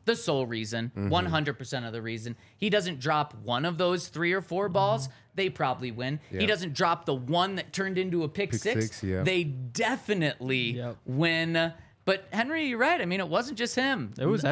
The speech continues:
Speaker 1: mean,
Speaker 3: everybody.
Speaker 1: Sky Moore, a couple of balls went through his hand. Would have been tough catches, but he wasn't
Speaker 3: Mm-hmm.
Speaker 1: able to come down with those.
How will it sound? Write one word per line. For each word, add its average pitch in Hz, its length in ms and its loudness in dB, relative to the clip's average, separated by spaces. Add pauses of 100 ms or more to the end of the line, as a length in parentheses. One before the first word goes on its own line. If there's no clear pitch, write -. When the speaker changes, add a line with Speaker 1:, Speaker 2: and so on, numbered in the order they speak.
Speaker 1:
mean, 139 140 2
Speaker 3:
everybody. 127 160 2
Speaker 1:
Sky 120 220 0
Moore, 185 480 0
a - 60 -6
couple 165 320 -2
of 147 80 -2
balls 160 320 2
went 151 140 -4
through 151 160 -2
his 156 180 0
hand. 170 180 -2
Would 226 120 0
have 202 80 -2
been 180 100 -2
tough 165 260 -2
catches, 185 380 -2
but 139 140 -4
he 165 100 -2
wasn't 185 300 2
Speaker 3:
Mm-hmm. 170 60 0
Speaker 1:
able 175 140 -4
to 165 60 -6
come 160 220 -2
down 156 280 0
with 160 120 -6
those. 151 300 0